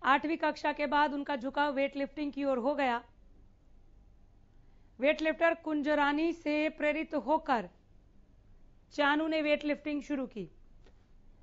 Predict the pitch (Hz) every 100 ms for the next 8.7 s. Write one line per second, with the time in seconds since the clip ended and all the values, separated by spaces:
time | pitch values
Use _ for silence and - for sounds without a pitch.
0 | - - - - - - - - 294 302
1 | 311 330 277 285 302 320 320 302 302 294
2 | 302 302 302 302 302 277 285 294 - 285
3 | 285 285 277 214 208 262 269 269 - -
4 | _ - _ - - - - - - -
5 | - - - - - - - - - -
6 | - - 247 269 302 320 330 330 302 330
7 | - 302 320 330 330 302 320 294 294 311
8 | 269 302 - 262 220 165